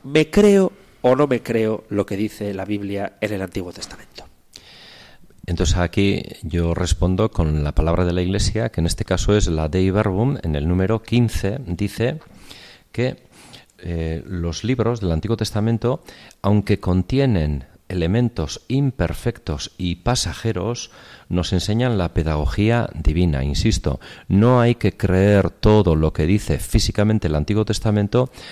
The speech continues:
Speaker 2: porque ahí hay vetas de oro, de piedras preciosas, de diamantes, y también hay vetas de ganga de lo que es la, la materia de la que está hecho el ser humano. Por tanto, la interpretación es necesaria.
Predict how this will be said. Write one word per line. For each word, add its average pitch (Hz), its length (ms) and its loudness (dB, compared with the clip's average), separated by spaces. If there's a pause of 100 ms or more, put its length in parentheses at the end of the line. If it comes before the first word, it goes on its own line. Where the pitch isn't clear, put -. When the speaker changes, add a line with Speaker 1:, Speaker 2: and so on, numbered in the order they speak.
(120)
Speaker 2:
porque 98 340 0
ahí 107 180 4
hay 104 180 6
vetas 76 560 2
de 76 140 2
oro, 110 280 4
de 82 140 4
piedras 92 520 2
preciosas, 90 560 0
de 76 120 0
diamantes, 92 560 2
y - 80 -8
también 85 380 4
hay 95 140 4
vetas 92 400 2
de 73 100 0
ganga 90 440 2 (380)
de 85 140 4
lo 80 140 4
que 85 180 4
es 104 80 2
la, 78 380 2
la 80 220 0
materia 101 560 2 (340)
de 85 100 2
la 76 100 2
que 80 100 -2
está 98 300 4
hecho 78 420 0
el 71 140 0
ser 73 220 4
humano. 87 300 2
Por - 160 4
tanto, 85 280 2
la 101 80 4
interpretación 78 720 0
es - 240 -2
necesaria. 82 640 0